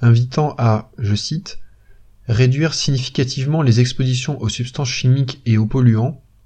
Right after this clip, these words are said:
qui contribuent aux troubles neurodéveloppementaux des enfants. » Fin de citation. Alors voici une liste d'informations et de points de vue, euh, issus de cette déclaration en lien avec la thématique santé des enfants et environnement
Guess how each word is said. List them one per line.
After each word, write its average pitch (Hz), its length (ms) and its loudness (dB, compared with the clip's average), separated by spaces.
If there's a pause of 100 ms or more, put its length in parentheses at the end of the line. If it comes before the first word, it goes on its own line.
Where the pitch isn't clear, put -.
qui - 100 -20
contribuent 135 640 0
aux 107 100 0
troubles 123 460 -2
neurodéveloppementaux 117 1000 2
des 107 180 2
enfants. » 98 280 -6 (640)
Fin 123 140 0
de 123 40 4
citation. - 400 -8 (2750)
Alors 110 120 -2
voici 110 240 2
une 127 100 10
liste 135 160 4
d'informations 123 520 4
et 127 60 4
de 123 60 0
points 123 180 2
de 117 100 6
vue, 131 280 2
euh, 107 240 2 (1080)
issus 120 300 -2
de 123 40 0
cette 120 200 0
déclaration 113 800 0 (480)
en 110 160 2
lien 120 220 4
avec 110 260 0
la 101 60 -4
thématique 110 720 -2
santé 127 400 -2
des 110 200 4
enfants 123 320 0
et 110 80 4
environnement 101 600 0